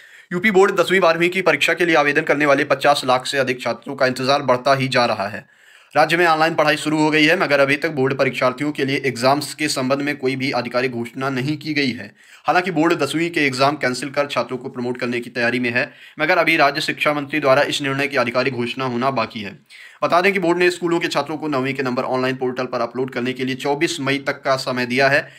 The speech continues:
इसके बाद बोर्ड इन नंबरों के आधार पर मार्कशीट बनाने की तैयारी शुरू करेगा। दसवीं के एग्जाम कैंसिल होने के संबंध में आधिकारिक घोषणा चौबीस मई के बाद ही की जा सकेगी।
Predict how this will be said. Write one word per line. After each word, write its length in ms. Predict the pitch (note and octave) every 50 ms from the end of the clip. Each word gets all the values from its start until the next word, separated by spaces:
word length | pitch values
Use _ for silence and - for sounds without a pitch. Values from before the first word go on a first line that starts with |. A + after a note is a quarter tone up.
| - - -
इसके 180 | - - - F#3+
बाद 300 | E3+ D3 D3 D#3+ D#3+ D#3+
बोर्ड 300 | D3+ D3 D#3 E3 E3 D3+
इन 140 | C#3+ E3+ E3+
नंबरों 360 | D#3+ D3 D3 D3 D3 D#3 D#3
के 100 | D3+ D3+
आधार 260 | C3+ B2+ C3 C#3 C#3
पर 180 | C3+ - - -
मार्कशीट 420 | C#3+ B2+ B2 - - D3 D3 D3
बनाने 300 | C3+ C3 B2+ C3 C3+ C#3
की 120 | C3+ C#3 D3+
तैयारी 360 | C#3+ C3+ B2 A#2+ B2 C#3 C3+
शुरू 260 | - D3+ D3+ E3 E3+
करेगा। 520 | E3+ D3 B2+ B2 A#2 G#2+ A2 G#2 G2 - - _ _ _ _ _ _ _ _ _ _ - - - - - _ -
दसवीं 280 | D3+ - F#3 G#3 A3
के 80 | G#3+ G#3
एग्जाम 320 | F3 - C#3+ D3+ E3 F3+
कैंसिल 340 | - D#3 C#3+ C#3 - - D#3+
होने 220 | C#3+ C#3 C#3 C#3
के 100 | C#3 C3+
संबंध 280 | C3+ - C3+ C3 C#3 D3+
में 120 | D#3+ E3
आधिकारिक 440 | D#3 - C3 C3 A#2+ B2+ C3 C#3 C#3
घोषणा 380 | B2 A#2+ A#2+ A#2+ A#2+ C3+ D3 D3+
चौबीस 380 | - C#3+ B2+ C3 C#3 C3+ B2+
मई 140 | C3 C3 C3
के 140 | C3 C#3+ C#3
बाद 260 | B2 A#2 A#2+ B2 B2
ही 100 | B2+ B2+
की 180 | B2 - C3 B2+
जा 160 | B2+ C3 B2
सकेगी। 460 | B2 - C3 - C3+ B2 A2 G#2+ -